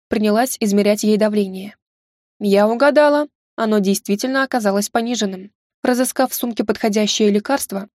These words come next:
я сама налила статсдаме воды из графина и велела ей проглотить таблетку.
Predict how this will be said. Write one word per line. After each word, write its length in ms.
я 160
сама 300
налила 340
статсдаме 500
воды 280
из 100
графина 500
и 80
велела 320
ей 200
проглотить 480
таблетку. 480